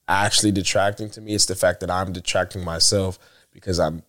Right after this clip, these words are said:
picturing what other people are visually looking at. They're looking at somebody who is talking really big and saying all these really big things, but has not shown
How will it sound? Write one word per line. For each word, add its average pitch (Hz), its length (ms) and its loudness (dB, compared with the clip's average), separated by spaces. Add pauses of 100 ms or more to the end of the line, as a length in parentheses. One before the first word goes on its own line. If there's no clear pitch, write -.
(400)
picturing 104 380 2
what 95 140 2
other 101 200 2
people 98 380 -4
are 92 80 -6
visually 98 540 -2
looking 98 360 0
at. 76 220 -10 (480)
They're 101 100 -16
looking 101 200 0
at 92 100 2
somebody 104 440 4
who 95 160 -4
is 92 100 -6
talking 113 580 4
really 131 300 4
big 143 340 2
and 104 140 2
saying 113 300 2
all 117 80 4
these 113 200 4
really 120 240 2
big 120 240 0
things, 147 320 0
but 95 160 0
has 92 140 2
not 113 280 2
shown 107 460 4